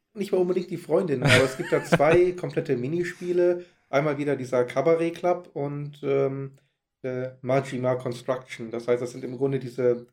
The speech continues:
Speaker 1: Clan-Kämpfe,
Speaker 2: <laughs>
Speaker 1: nur halt eben mit, mit Goro Majima, der jetzt der Chef
Speaker 2: Okay.
Speaker 1: dieser, dieser, dieser Baufirma ist, die den Auftrag haben, Kamurocho Hills aufzubauen. Und da gibt's dann diese drei Musketiere, das ist so eine Gruppe von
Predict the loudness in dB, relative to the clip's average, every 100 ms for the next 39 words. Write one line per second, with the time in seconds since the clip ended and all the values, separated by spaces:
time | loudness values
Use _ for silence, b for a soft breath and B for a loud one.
0 | _ _ 0 2 4 2 -2 -2 0 0
1 | -2 2 2 2 B B _ -4 2 2
2 | 2 -2 0 -2 -4 -6 -6 -2 2 2
3 | 2 -2 0 -2 0 -2 0 0 -2 _
4 | _ _ 0 0 0 -2 2 0 2 0
5 | 4 4 4 4 2 0 2 2 0 -6
6 | -14 -20 -20 _ _ _ _ _ 0 2
7 | 4 2 2 0 4 4 4 0 -2 _
8 | _ _ -6 -2 2 0 2 0 2 2
9 | 2 0 -4 -2 0 2 0 0 -2 2
10 | 2 0 0 0 0 -6 -2 0 -2 -6
11 | b b _ 0 0 0 0 0 2 0
12 | 2 2 2 2 -4 -4 -6 -6 0 2
13 | 2 0 -6 -4 -4 -4 -8 -4 -6 -2
14 | 0 0 -2